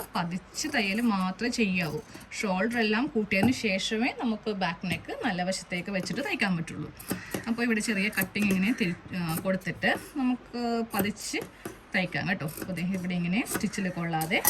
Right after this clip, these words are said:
ചെറിയ കട്ടിങ് ഒന്ന് ചെയ്ത് കൊടുക്കാം. എന്നിട്ട് ഇത് ഓപ്പൺ ചെയ്തിട്ടിട്ട് ദാ ഈ തുണിയുടെ മീതെ നന്നായിട്ട് വലിച്ചു പിടിച്ച്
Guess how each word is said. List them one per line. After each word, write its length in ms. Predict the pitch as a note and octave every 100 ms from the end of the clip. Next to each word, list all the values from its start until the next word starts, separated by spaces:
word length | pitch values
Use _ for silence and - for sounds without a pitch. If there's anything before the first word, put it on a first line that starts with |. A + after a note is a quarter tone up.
| -
ചെറിയ 240 | G3 F3 F3
കട്ടിങ് 340 | D#3 - F#3 F#3+
ഒന്ന് 120 | F#3 F#3
ചെയ്ത് 180 | E3 F3
കൊടുക്കാം. 340 | D3 - B3 - - - - -
എന്നിട്ട് 200 | A#3+ A3 F#3+
ഇത് 60 | - F#3
ഓപ്പൺ 240 | F#3+ G#3 G#3+
ചെയ്തിട്ടിട്ട് 480 | F#3+ D#3 E3 D#3+ B3 - - -
ദാ 80 | C3+ - A#3
ഈ 20 | A3+
തുണിയുടെ 280 | G3+ F#3 F#3+ F#3
മീതെ 320 | F3+ E3+ B3+ - - - -
നന്നായിട്ട് 340 | B3 G3+ F#3+ F3+
വലിച്ചു 280 | F#3 - G#3
പിടിച്ച് 320 | E3 D#3 -